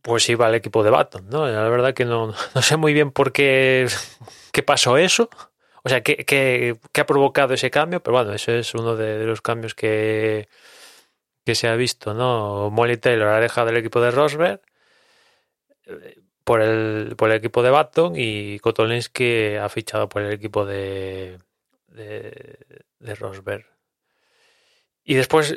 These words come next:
sobre todo, la gran incorporación de Nasser Al-Attiyah, que ha sido fichado por el equipo de, de Cupra, ¿no? Haciendo pareja con, con Jutta Klesme, que ya estaba el año pasado, pues sigue y ahora como compañero tiene a Nasser Al-Attiyah, que de hecho ya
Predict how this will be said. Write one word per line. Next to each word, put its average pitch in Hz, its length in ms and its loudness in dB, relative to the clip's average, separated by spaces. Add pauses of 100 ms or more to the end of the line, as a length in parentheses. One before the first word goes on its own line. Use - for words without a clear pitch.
(100)
sobre 131 240 0
todo, 151 200 6
la 139 100 6
gran 127 220 2
incorporación 135 720 2
de 127 140 2
Nasser 117 260 0
Al-Attiyah, 120 680 2
que 110 260 -4
ha 101 100 -4
sido 104 240 -6
fichado 104 400 -4
por 104 140 0
el 104 80 0
equipo 104 320 -2
de, 104 760 -2
de 113 120 -2
Cupra, 107 440 0
¿no? 131 220 0
Haciendo 110 260 -6
pareja 107 360 -4
con, 107 540 -2
con 104 460 -8
Jutta 113 240 0
Klesme, 127 400 -2
que 113 140 -2
ya 107 200 2
estaba 110 280 2
el 113 80 2
año 113 160 -4
pasado, 135 480 2 (1200)
pues 104 200 0
sigue 143 380 2
y 101 240 -4
ahora 110 280 0
como 113 260 -2
compañero 113 500 -4
tiene 120 240 -2
a 107 100 -8
Nasser 113 280 0
Al-Attiyah, 110 480 0
que 120 100 0
de 120 80 6
hecho 135 200 2
ya 151 300 2